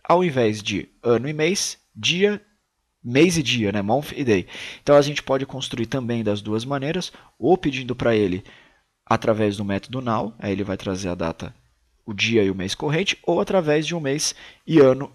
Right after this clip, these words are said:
específico. Então vamos rodar esse cara aqui, a gente tem lá vinte e oito do cinco, que é a data aqui do now, e a data que a gente tá imprimindo aqui,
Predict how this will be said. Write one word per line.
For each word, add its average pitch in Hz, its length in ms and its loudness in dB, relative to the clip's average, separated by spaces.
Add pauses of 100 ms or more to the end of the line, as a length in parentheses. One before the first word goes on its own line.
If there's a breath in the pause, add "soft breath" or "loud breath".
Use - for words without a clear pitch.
específico. - 800 0
Então 123 180 -6
vamos 117 180 -6
rodar 104 220 0
esse - 180 -4
cara 95 180 -2
aqui, 180 380 -8
a - 80 -10
gente 123 220 -10
tem 127 100 -6
lá 104 100 0
vinte 110 260 -4
e - 80 -2
oito 107 240 -2
do 107 120 -4
cinco, - 400 -6 (340 loud breath)
que 131 180 4
é 107 360 4
a 110 100 2
data 98 320 2
aqui 98 220 -8
do 104 160 -4
now, 123 320 -4 (420 loud breath)
e 196 320 0 (440)
a 147 140 4
data 127 340 2
que 113 100 -10
a - 20 -8
gente 104 220 -8
tá 107 60 -4
imprimindo 101 500 -4
aqui, 135 320 -2